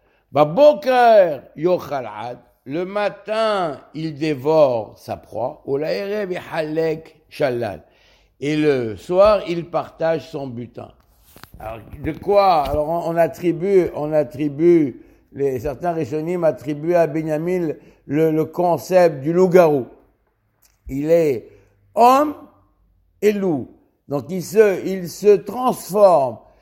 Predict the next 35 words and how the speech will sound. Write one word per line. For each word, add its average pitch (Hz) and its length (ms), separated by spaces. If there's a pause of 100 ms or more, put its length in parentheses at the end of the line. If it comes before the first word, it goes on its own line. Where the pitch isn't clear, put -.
(800)
Quand 240 360
il 220 200
faut, 180 420
il 165 220
est 135 340
un 139 200
homme. 208 340 (460)
Et 147 140
quand 254 320
il 190 160
faut, 202 520 (260)
il 185 160
agit 175 400
comme, 165 520
comme 165 220
un 143 140
loup. 110 240 (440)
Alors, 123 200
nous 175 80
allons 202 160
voir 208 160
de 175 100
quoi, 175 300
quel 196 240
est 196 60
la 185 120
nekuda, 170 640
quel 170 160
est 170 40
le 165 180
point 175 520 (300)
intéressant 160 720
dans 143 180
cette 151 400 (460)
double, 143 840